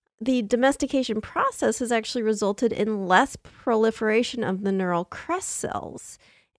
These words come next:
And because these cells mediate a wide range of characteristics, the theory is that by reducing the proliferation of neural crest cells, all sorts of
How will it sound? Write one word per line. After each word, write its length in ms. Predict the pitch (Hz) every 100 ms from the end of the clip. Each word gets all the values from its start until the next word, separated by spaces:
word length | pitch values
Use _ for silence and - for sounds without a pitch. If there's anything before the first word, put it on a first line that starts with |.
| -
And 480 | 226 226 226 214
because 640 | 220 240 - - 302 381 - -
these 300 | 240 240 240
cells 500 | - 220 214 214 - -
mediate 580 | 214 214 240 220 185 -
a 80 |
wide 520 | 190 180 180 180 240 233
range 480 | 185 180 180 185
of 140 | 185 -
characteristics, 960 | - 180 - 175 208 262 - 190 - -
the 220 | 208 220 - -
theory 560 | 285 339 339 269 240 -
is 480 | 170 156 180 226 - - _ _
that 440 | 190 185 185 -
by 140 | 196 196
reducing 760 | 202 196 226 277 311 - 285
the 80 | 254
proliferation 1080 | - 226 208 202 190 185 262 339 - 269 233
of 160 | 190
neural 300 | 202 180 165
crest 440 | - - 381 466 -
cells, 640 | - 190 185 196 220 - - - _ _ _ -
all 180 | 254 311
sorts 420 | - 294 294 -
of 320 | 247 202 190